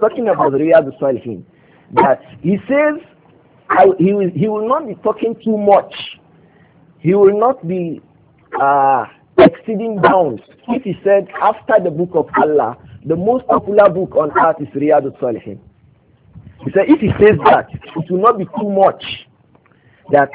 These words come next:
after the Quran, the most popular book on earth amongst the Muslims is Riyadh al-Salihin. And if you look at it, actually, you see that it's about, it's difficult to find a mosque you go to and people are not reading Riyadh al-Salihin.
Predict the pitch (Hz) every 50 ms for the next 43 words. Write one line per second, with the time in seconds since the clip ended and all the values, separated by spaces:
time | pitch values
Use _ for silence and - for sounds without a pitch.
0 | - 196 226 226 - - 254 262 - - - - - - - 151 151 151 165 190
1 | 320 - - - - 160 175 208 240 254 247 - - 202 196 190 202 202 196 196
2 | 156 185 185 - - 151 143 139 - - 160 151 120 - - - - - _ _
3 | _ _ _ _ _ _ _ _ _ _ _ _ - - 147 147 160 196 220 254
4 | - - - 185 170 175 175 170 - 156 151 143 147 147 - - - - - -
5 | - - 123 - 135 131 135 - 139 127 107 98 - 117 87 76 - - - -
6 | _ _ _ _ - - _ _ _ _ _ _ _ - - - 175 170 175 196
7 | 196 233 285 - - 277 - - 214 190 - - - 226 - - 190 175 165 156
8 | 151 151 156 - - - - _ _ - 151 170 170 - 214 202 185 185 175 151
9 | - - - - - - - 233 226 - - - - _ _ _ _ _ _ _
10 | _ _ - - 135 135 160 160 151 - 180 220 - 214 226 - 190 180 - -
11 | 190 196 180 175 160 160 170 165 156 - - - - - - - _ - 143 143
12 | 139 143 175 175 175 160 151 135 127 127 - 160 - 147 151 135 131 131 135 131
13 | 127 117 127 127 120 113 113 113 107 - - - - - - -